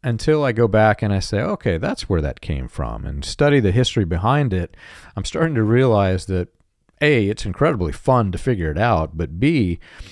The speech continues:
it's incredibly fascinating to know that this weird thing that existed in our history resulted in this weird statement <laughs> that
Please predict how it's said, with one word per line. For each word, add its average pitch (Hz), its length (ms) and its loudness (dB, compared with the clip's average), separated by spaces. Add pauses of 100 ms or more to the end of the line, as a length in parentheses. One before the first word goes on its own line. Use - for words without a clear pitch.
(340)
it's 127 260 -2
incredibly 127 600 0
fascinating 85 880 -4 (200)
to 113 180 -2
know 117 440 2
that 98 320 -4 (460)
this 92 400 -6
weird 101 560 0
thing 85 680 -2 (280)
that 82 380 -4 (260)
existed 107 600 0
in 104 180 0
our 104 300 -2
history 82 680 -2 (280)
resulted 120 640 2
in 117 120 4
this 104 160 0
weird 110 340 2
statement 147 540 -2
<laughs> - 0 -
that - 240 0